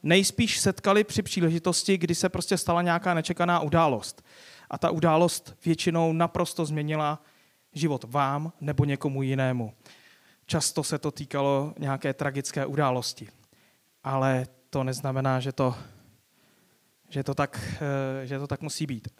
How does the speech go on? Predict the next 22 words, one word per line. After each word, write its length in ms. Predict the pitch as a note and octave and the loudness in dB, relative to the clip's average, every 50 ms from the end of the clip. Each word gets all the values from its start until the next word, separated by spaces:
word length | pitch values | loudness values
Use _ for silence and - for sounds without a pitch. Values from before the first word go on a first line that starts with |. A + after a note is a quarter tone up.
| - - - - - - - - - - _ _ _ _ _ _ _ _ _ | -20 -20 -20 -20 -20 -20 -20 -20 -20 -20 _ _ _ _ _ _ _ _ _
Protože 500 | - - D#3 - G#3 G3 A#3 A#3 F#3+ D#3 D3 | -8 -6 0 2 4 6 6 6 4 2 0
v 60 | C#3 | -2
Bibli, 520 | - A3+ C4+ G#3 F3+ D#3 C3+ B2+ E3 A3+ A#3 - - - - - - _ _ _ _ _ _ _ _ _ _ _ _ _ _ _ _ _ _ _ _ - - _ _ _ - - | 0 0 2 4 4 4 6 4 4 2 0 -4 -14 -20 -20 -20 -20 _ _ _ _ _ _ _ _ _ _ _ _ _ _ _ _ _ _ _ _ -20 -20 _ _ _ 0 2
eh, 300 | E3+ D#3+ D3 C#3 C#3 C3 | 4 4 6 4 2 0
v 100 | B2+ C#3 | 0 2
Novém 260 | D#3 F#3+ A#3+ B3 G#3 | 4 6 6 6 6
zákoně 800 | E3+ F3 E3+ E3 D#3 - F3 E3+ D#3 C#3 C3+ C3+ C#3+ E3+ A3 B3 G3 | 6 6 6 6 4 4 4 4 4 4 4 2 2 0 0 -2 -2
má 200 | D3+ D3 C#3 C#3+ | -2 0 0 2
řečtina 600 | D#3+ D#3+ - - - - F#3 F#3+ F#3+ F#3 F3 D#3+ | 2 2 0 -2 -8 -2 0 2 4 4 2 2
pro 240 | - - D3 C#3+ | 0 -2 -2 -2
slovo 300 | B2+ - F#3 F3+ F3 F3 | -2 -2 -2 0 0 0
čas 380 | D#3+ - - F#3 E3+ E3+ E3 - | -2 0 2 2 2 2 2 -2
dva 280 | D3 C3+ D3+ D3 D#3+ D#3+ | -6 -4 0 2 2 2
významy. 580 | D#3+ D#3+ D3+ D3 D#3 F3 E3 C#3+ C3 A2+ G#2 - _ _ _ _ _ _ _ _ _ _ _ _ _ _ _ _ _ _ _ _ _ - | 2 0 0 4 4 6 6 6 4 0 -4 -8 _ _ _ _ _ _ _ _ _ _ _ _ _ _ _ _ _ _ _ _ _ -8
My 60 | D3 | -2
tady 200 | - D3+ D#3+ D#3 | 0 0 2 2
sice 400 | - - E3+ - G3+ F3 D3+ C#3+ - _ _ _ _ _ | 0 -2 -2 2 2 2 2 0 -6 _ _ _ _ _
to 120 | - D#3 C#3+ | -8 -8 -6
slovo 240 | - - D#3+ D#3+ | -2 0 0 0
přímo 280 | D3+ - - E3+ D#3 B2+ | 0 0 -2 -2 -2 0
nemáme, 600 | A2+ A#2 B2 C#3 C#3+ D#3 E3 F3 F#3 G3+ A#3+ B3 - - _ _ _ _ _ _ _ _ _ _ _ _ _ - | 0 0 2 4 4 4 4 4 4 4 2 0 -4 -12 _ _ _ _ _ _ _ _ _ _ _ _ _ -6
eh, 60 | - | -2